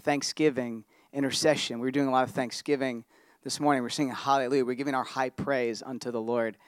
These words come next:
And so what I wanna do, um, today is really look a little more closely, uh, at the concept of prayer, the importance of prayer, and give you some tools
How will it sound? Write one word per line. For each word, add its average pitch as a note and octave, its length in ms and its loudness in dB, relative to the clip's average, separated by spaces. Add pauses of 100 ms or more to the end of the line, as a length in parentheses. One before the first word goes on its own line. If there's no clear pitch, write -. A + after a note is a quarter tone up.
(400)
And C#3 120 -2
so E3+ 80 6
what F#3+ 120 8
I G3 60 10
wanna F#3 200 6
do, E3+ 460 6 (420)
um, B2 560 -2 (240)
today C#3+ 800 4
is C3+ 140 -2
really E3+ 200 4
look E3 360 0
a E3+ 40 4
little D#3 240 2
more C#3+ 540 0 (120)
closely, C#3 720 -2 (320)
uh, C3+ 60 -4
at B2+ 120 -2
the A#2 80 -8
concept C#3+ 560 -2
of B2+ 100 -8
prayer, A#2+ 220 -4
the A2 80 -6
importance C#3+ 500 0
of A2 120 -10
prayer, A2 320 -2
and B2 160 -6
give C3+ 120 -4
you C#3 80 -4
some B2 220 -6
tools C3 640 -2